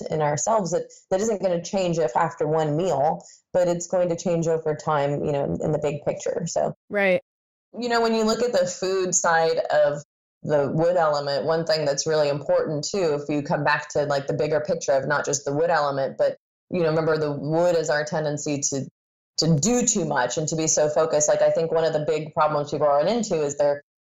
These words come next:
Speaker 1: in this time, in the busyness of our lives, spring's usually a busy time.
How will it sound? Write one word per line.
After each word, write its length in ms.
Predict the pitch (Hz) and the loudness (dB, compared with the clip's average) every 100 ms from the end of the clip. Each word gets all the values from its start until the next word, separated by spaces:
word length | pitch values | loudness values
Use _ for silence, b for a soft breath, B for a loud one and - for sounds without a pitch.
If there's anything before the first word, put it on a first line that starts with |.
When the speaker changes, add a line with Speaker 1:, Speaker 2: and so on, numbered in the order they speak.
| _ _ - | _ _ 0
Speaker 1:
in 220 | 180 185 | 2 2
this 220 | 190 196 | 2 0
time, 300 | 175 156 156 | 0 -2 0
in 100 | 160 | 0
the 80 | 170 | 0
busyness 520 | 170 170 190 175 160 | 0 0 0 0 0
of 80 | 160 | 2
our 120 | 147 | 4
lives, 260 | 139 139 160 | 4 2 0
spring's 300 | - 160 165 | -2 -2 -2
usually 280 | 156 160 151 | -2 0 0
a 60 | |
busy 360 | 151 151 151 160 | 2 0 -2 -4
time. 540 | 147 135 131 156 190 | -2 0 0 -2 -4